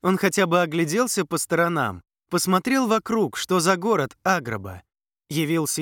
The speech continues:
из-за моря на своем расфуфыренном корабле и даже не видит, что в Аграбе не в почете ни оружие, ни насилие. По крайней мере,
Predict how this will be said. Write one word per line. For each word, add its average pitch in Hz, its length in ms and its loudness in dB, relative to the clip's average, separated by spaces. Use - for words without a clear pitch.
из-за 135 260 -2
моря 147 300 0
на 143 100 -4
своем 151 380 -2
расфуфыренном 143 720 -4
корабле 151 480 -2
и 196 80 2
даже 185 300 2
не 180 160 2
видит, 165 340 -2
что 185 220 -2
в 165 100 -4
Аграбе 175 380 0
не 175 140 0
в - 80 -10
почете 165 500 -2
ни 151 140 -2
оружие, 127 640 -2
ни 190 180 2
насилие. 147 680 -2
По 147 100 0
крайней 156 300 0
мере, 139 340 -2